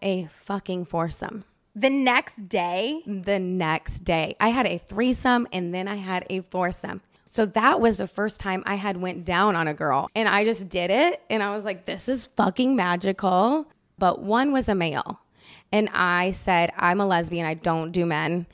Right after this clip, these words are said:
Speaker 1: And then I started fucking throwing up as soon as he came into play. So it was really just me and the two girls. And then I met my ex-girlfriend, um, nine days later.
Speaker 2: <laughs>
Speaker 1: And then that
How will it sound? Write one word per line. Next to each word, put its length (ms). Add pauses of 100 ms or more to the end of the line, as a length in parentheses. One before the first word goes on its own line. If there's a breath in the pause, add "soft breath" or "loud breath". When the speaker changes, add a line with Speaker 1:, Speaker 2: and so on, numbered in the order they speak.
(320 soft breath)
Speaker 1:
And 280
then 300
I 140
started 400
fucking 340
throwing 360
up 200
as 120
soon 200
as 140
he 160
came 320
into 180
play. 460 (380 loud breath)
So 120
it 20
was 140
really 260
just 220
me 160
and 120
the 40
two 200
girls. 520 (280 soft breath)
And 280
then 560 (380)
I 340
met 560
my 400
ex-girlfriend, 1080 (380 soft breath)
um, 800
nine 260
days 240
later. 280 (680)
Speaker 2:
<laughs> 400
Speaker 1:
And 240
then 360
that 320